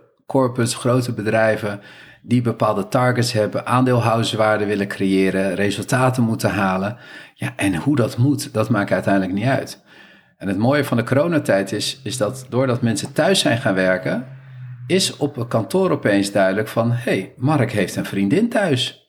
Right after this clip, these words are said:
Ja, die zitten nu samen thuis te werken. Oh, die heeft ook kinderen. Oh, wacht even, die heeft nog een zieke moeder waar die ook nog op, op past." Dus dat loopt allemaal door elkaar heen. En we zien opeens... De persoon zien we in hun volle glorie in plaats van alleen maar als productiemiddel. En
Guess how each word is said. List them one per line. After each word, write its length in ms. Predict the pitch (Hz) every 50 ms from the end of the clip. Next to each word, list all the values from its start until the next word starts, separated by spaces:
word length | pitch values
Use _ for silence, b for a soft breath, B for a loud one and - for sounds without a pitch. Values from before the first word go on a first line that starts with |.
| _ _
Ja, 160 | - 226 180
die 120 | 117 120
zitten 300 | 120 - 139 127 - 127
nu 100 | 113 98
samen 420 | 101 - - 180 208 214 202 202 202
thuis 320 | - - 143 123 - -
te 100 | - 165
werken. 380 | 151 143 123 113 104 - 95 B B B B B B B B B - -
Oh, 140 | 220 240 185
die 120 | 160 147
heeft 280 | 127 165 156 127 - -
ook 200 | 127 123 - -
kinderen. 460 | - 269 254 220 156 120 101 101 -
Oh, 140 | 170 196 202
wacht 180 | 196 180 - -
even, 200 | 117 113 - 180
die 120 | 190 170 127
heeft 140 | 110 -
nog 180 | - 113 104 -
een 200 | 120 110 104 95 -
zieke 340 | - - - 139 127 - -
moeder 340 | 117 151 196 214 202 160 127
waar 120 | 120 117 110
die 120 | 107 -
ook 200 | - 180 214 -
nog 220 | 247 214 - -
op, 280 | - 180 - - B B B B B B B B B
op 220 | - 147 127 -
past." 280 | - - 107 98 - -
Dus 280 | 120 113 113 - - -
dat 160 | - 151 147
loopt 300 | 151 160 156 160 - -
allemaal 360 | 196 214 226 214 180 139 123
door 180 | 120 123 120 113
elkaar 320 | 110 101 - 104 98 104
heen. 300 | 113 135 170 185 170 143
En 120 | 143 135 131
we 80 | 131
zien 220 | 123 - 151 147 147
opeens... 500 | 131 - 143 131 135 131 131 - - b b b b b b b b b b _ _ _ _
De 80 | -
persoon 440 | - - 117 110 - 151 165 196 185
zien 200 | - - 151 135
we 60 | 131
in 100 | 131 127
hun 220 | 123 120 127 123 123
volle 320 | 123 - 151 151 135 123
glorie 520 | 123 - 139 160 170 175 165 135 123 131 -
in 120 | - 123
plaats 280 | 120 - 120 123 120 123
van 200 | - 120 113 -
alleen 300 | - 104 113 123 131 131
maar 120 | 123 117 104
als 180 | 117 113 -
productiemiddel. 920 | - - 98 104 120 143 143 - - - 95 95 87 85 87 85 - - -
En 300 | 98 98 98 98 -